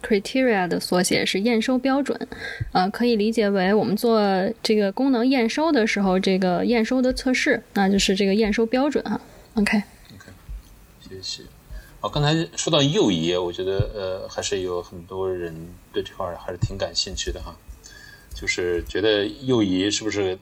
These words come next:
Speaker 2: 测试和 DevOps 的工作有很大的重合，或者基本上两者是类似的。我记得这个文章在冰玉，呃，这个，这个问题其实在冰玉之前的文章里面都有涉及到，你愿意可以再聊一聊吗？就是测试在右移的时候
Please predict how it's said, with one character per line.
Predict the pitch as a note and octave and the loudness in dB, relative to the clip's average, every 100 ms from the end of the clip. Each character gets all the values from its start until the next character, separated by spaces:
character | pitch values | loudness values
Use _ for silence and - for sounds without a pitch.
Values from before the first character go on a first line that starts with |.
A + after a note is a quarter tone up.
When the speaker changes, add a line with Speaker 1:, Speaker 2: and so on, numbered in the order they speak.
| - | -10
Speaker 2:
测 | - A2 | -6 -4
试 | A#2 | -2
和 | - F#2+ | -2 -2
DevOps | G2+ G2+ A#2+ - - | 0 0 0 -2 -6
的 | |
工 | F2 G2+ G#2 | -8 -8 -6
作 | G2 | -4
有 | F2+ | -4
很 | - D#2+ | -6 -8
大 | F#2 | -8
的 | F2+ | -8
重 | - F2 | -10 -12
合， | D#2+ | -12
或 | D2+ F#2+ | -10 -6
者 | F#2 | -4
基 | - | -2
本 | A2 - | -2 -2
上 | F#2 | -4
两 | E2+ G2+ | -6 -6
者 | G#2+ | -6
是 | - - F2 - _ _ - _ - | -4 -4 -4 -6 _ _ -20 _ -8
类 | A2+ G2+ | -2 0
似 | - A#2+ | 2 0
的。 | F2+ | 0
我 | G2 | 0
记 | A#2 | 2
得 | C3+ | 2
这 | C3 | 2
个 | A2 | 2
文 | G2+ | 0
章 | A2+ | 0
在 | A2+ G2 | 0 0
冰 | A2 B2+ | 0 0
玉， | A#2+ G2+ F2+ F2 A2+ | 0 -2 -6 -10 -6
呃， | G#2 G2+ | -4 -2
这 | - | 2
个， | A#2 | 2
这 | G#2+ B2+ | 2 2
个 | G2+ | 2
问 | A2+ A2 | 2 0
题 | G2 | 0
其 | A2+ | 0
实 | A2 | 0
在 | G#2+ | 0
冰 | A2+ A#2+ | 0 -2
玉 | |
之 | A2 G#2 | -2 -2
前 | G#2 | -2
的 | |
文 | F#2 | -2
章 | G#2 A2 | -2 -2
里 | |
面 | E2+ F#2 | -2 0
都 | G#2 | 0
有 | D2+ | 0
涉 | - C3 | 0 0
及 | D#2 D#2 | 0 -2
到， | E2+ | -4
你 | F2+ F2 | -4 -6
愿 | G2+ G2 | -4 -2
意 | F2+ - - - - - - | -4 -10 -18 -20 -20 -20 -10
可 | - | -4
以 | G2 F#2+ - | -4 -4 -10
再 | - F#2 | -2 0
聊 | F#2 G2 | 2 2
一 | |
聊 | G2 E2+ | 2 0
吗？ | E2 E2 | -2 -6
就 | F#2+ | -6
是 | F2 | -6
测 | - F#2+ | -4 -2
试 | G#2 F2+ | 0 -2
在 | - F#2 E2+ D#2 - - - - - | 0 0 0 -4 -12 -20 -20 -14 0
右 | C3 G2 | 2 2
移 | E2 | 0
的 | F2 | -2
时 | - - | -2 -4
候 | E2+ E2 | -4 -6